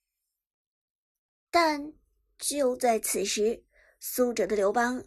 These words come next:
已经有了新的冷却时间，冷静鞋带来的影响在团战中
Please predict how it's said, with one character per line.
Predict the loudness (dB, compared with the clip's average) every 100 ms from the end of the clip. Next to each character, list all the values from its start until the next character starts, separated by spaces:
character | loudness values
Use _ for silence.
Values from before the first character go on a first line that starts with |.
| -10
已 | -10
经 | -6 -4
有 | -4
了 | -2
新 | -2 0 0
的 |
冷 | 0 -2
却 | -4 -2
时 | 0
间， | 6 6 6 _ _ _ _ _ _ -6
冷 | -4 0
静 | 0
鞋 | 0 2 0 0 0
带 | 2 2
来 | 2 0
的 | 0
影 | 0
响 | 0 0 -2 -8 _ -4
在 | -4
团 | -2 -4
战 | -2 -2
中 | -2 -4